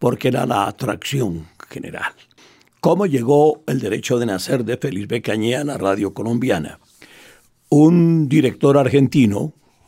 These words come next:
Fernando El Che Arango, monta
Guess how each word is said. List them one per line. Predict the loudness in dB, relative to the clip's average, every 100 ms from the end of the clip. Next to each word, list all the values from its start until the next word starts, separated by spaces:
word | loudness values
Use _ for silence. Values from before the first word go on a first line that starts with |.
| _
Fernando | _ -6 -2 0 0 0 -4 -6
El | -6
Che | -2 0 0
Arango, | 0 0 0 -2 -6 _ _ _ _ -20 _
monta | -8 0 2 2 0 2 2 0